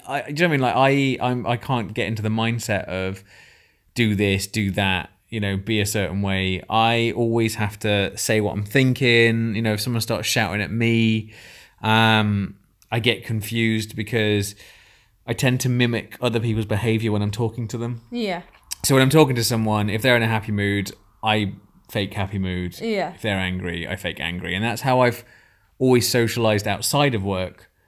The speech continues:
Speaker 1: But you can't use that same dynamic in work.
Speaker 2: Yeah.
Speaker 1: So when a customer gets angry,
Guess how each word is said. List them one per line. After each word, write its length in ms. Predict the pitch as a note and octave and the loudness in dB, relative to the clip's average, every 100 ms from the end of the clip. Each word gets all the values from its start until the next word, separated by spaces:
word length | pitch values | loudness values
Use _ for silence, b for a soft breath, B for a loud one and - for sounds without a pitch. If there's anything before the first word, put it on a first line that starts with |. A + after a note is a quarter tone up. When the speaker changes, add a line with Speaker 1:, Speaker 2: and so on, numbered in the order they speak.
| _ _ - | _ _ -6
Speaker 1:
But 100 | C#3 | -4
you 80 | C3 | -4
can't 400 | - C#3+ C3+ A2+ | 0 0 0 -4
use 280 | B2+ B2 - | -4 -2 -2
that 260 | B2 - | -4 -4
same 640 | - - B2 A#2+ A2 G#2 G2+ | -6 -2 -2 -2 -4 -6 -8
dynamic 640 | A#2+ A#2 A2+ A2 A2 G#2 - | -2 0 0 0 -2 -6 -8
in 240 | - C3 A#2 | 0 0 2
work. 400 | G2 E2+ - - - | -2 -2 -8 -18 -10
Speaker 2:
Yeah. 220 | G#3+ G3 | -4 0
Speaker 1:
So 100 | C#3 | 0
when 160 | A#2+ A#2+ | 2 0
a 60 | |
customer 420 | A2 C3+ - B2 A2+ | 0 -2 -2 -2 0
gets 200 | G#2+ - | -2 0
angry, 680 | B2 C3 A#2 G#2 G2 G2 | 4 4 4 0 0 -2